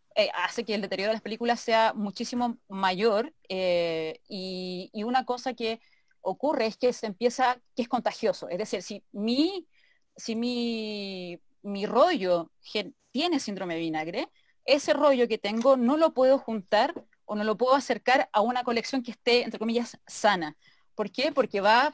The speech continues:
justamente a pasarle este síndrome, que funciona, eh, como, como se, como se madura la fruta, ¿no? Si tengo una fruta que está súper madura y la acerco a una fru-,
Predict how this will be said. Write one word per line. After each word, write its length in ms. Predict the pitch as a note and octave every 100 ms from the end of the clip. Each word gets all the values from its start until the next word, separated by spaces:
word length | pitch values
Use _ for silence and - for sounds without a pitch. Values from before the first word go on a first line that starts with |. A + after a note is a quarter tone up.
| -
justamente 640 | A#3+ A#3 A#3+ A#3+ C#4 C4+
a 220 | G3+ G#3
pasarle 480 | - G#3+ - C#4 C4+
este 160 | A3+ F#3
síndrome, 480 | - D3+ C#3+ D3 F3
que 320 | F#3+ F#3+ F#3
funciona, 520 | G3+ F#3+ B3 A3+ A#3 -
eh, 360 | G#3 F#3+ F3+ E3+
como, 640 | - G#3+ G#3 G3+ G3+ G3+ - _
como 220 | - A3
se, 280 | G3+ A#3 A3 - -
como 200 | - G#3+
se 140 | - A3
madura 300 | G3+ A#3+ A#3+
la 100 | G#3
fruta, 340 | A3 G#3 D3
¿no? 200 | F3 C4+ _ -
Si 120 | G#3+
tengo 220 | A#3+ A#3+
una 140 | C4
fruta 240 | A#3+ C4 C4
que 80 | A#3+
está 160 | A#3+
súper 280 | - A#3 B3+
madura 540 | B3+ C4+ D4+ C#4 D4+
y 100 | A3
la 100 | G#3
acerco 340 | G3+ B3 A#3+ B3
a 20 |
una 220 | B3 B3
fru-, 160 | B3